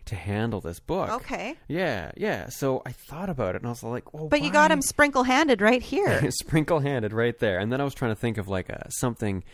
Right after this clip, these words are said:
Speaker 1: about how, uh, yeah, maybe he murdered a cake. But I didn't really wanna go down that route because I feel like, uh, with the, with the, you know, a couple weeks ago, uh, you know, Cloud murder and, and, and,
Speaker 2: Yeah, you're
Speaker 1: and,
Speaker 2: like,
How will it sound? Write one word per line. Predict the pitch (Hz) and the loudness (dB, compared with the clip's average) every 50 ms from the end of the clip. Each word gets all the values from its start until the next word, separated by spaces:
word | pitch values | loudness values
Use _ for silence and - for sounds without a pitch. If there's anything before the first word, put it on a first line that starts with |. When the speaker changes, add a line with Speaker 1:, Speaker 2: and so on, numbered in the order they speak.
| - - - - - - - - | -20 -20 -20 -20 -20 -14 -2 -2
Speaker 1:
about | 113 98 - 104 92 90 90 90 - - - - - - - _ _ | -2 0 0 0 0 0 -2 -6 -8 -10 -14 -14 -14 -20 -20 _ _
how, | - - 104 101 98 95 90 90 87 87 | -10 -6 -4 -2 0 0 0 0 -2 -2
uh, | 87 85 82 82 - - - - - - - | -4 -6 -6 -8 -10 -10 -12 -14 -16 -16 -14
yeah, | - 135 135 180 185 151 117 | -12 -6 -2 0 0 0 0
maybe | 107 110 117 113 113 | -2 -2 -2 -2 -2
he | 104 113 | -2 -2
murdered | 110 110 113 113 107 107 - | -2 -2 -2 -2 -2 -2 -6
a | 101 | -6
cake. | - - - 135 131 139 - - - - - - - - - - - - | -8 -4 -4 -2 -2 -2 -6 -10 -20 -20 -20 -20 -20 -20 -20 -18 -6 -2
But | 156 160 | 0 0
I | 170 | 0
didn't | 165 175 | 0 0
really | 175 180 175 | 0 0 2
wanna | 165 165 165 | 2 0 0
go | 147 160 156 | 2 2 2
down | 151 151 151 143 | 2 2 0 0
that | 143 135 131 | 0 -2 0
route | 156 175 151 - | 0 0 -2 -2
because | - - - 101 | -2 -6 -4 -6
I | 104 | -6
feel | - - 123 113 | -2 -2 0 0
like, | 110 107 - | 0 0 0
uh, | 107 101 101 98 - - | 0 2 2 0 0 -2
with | 113 110 - - - | -4 -6 -6 -4 -4
the, | 107 98 90 - | -4 -4 -4 -4
with | 98 101 - - | -6 -8 -4 -4
the, | 98 90 - | -4 -4 -4
you | - 110 101 | -4 -6 -6
know, | 87 90 | -6 -6
a | |
couple | - - - - 87 | -8 -10 -10 -8 -6
weeks | 90 127 135 - - - | -6 -6 -8 -8 -10 -6
ago, | 110 117 110 107 104 101 98 - - - - - - - - | -2 0 0 2 0 0 -2 -6 -16 -20 -20 -20 -20 -16 -8
uh, | - 104 98 90 90 90 | -6 -4 -2 -2 -4 -4
you | - 123 | -4 -6
know, | 95 85 87 | -6 -6 -8
Cloud | - - 127 113 110 110 98 95 | -8 -4 -2 -2 -2 -2 -2 -2
murder | 104 101 98 95 98 95 95 92 | 0 0 2 2 2 0 0 0
and, | 85 82 80 82 78 - | -2 -4 -6 -8 -10 -10
and, | - 87 76 65 64 - | -10 -10 -10 -12 -14 -14
and, | - - - | -12 -8 -4
Speaker 2:
Yeah, | 427 427 392 330 | 0 2 2 2
you're | 285 277 269 | 2 2 2
Speaker 1:
and, | 269 | 2
Speaker 2:
like, | 269 277 269 | 2 0 -2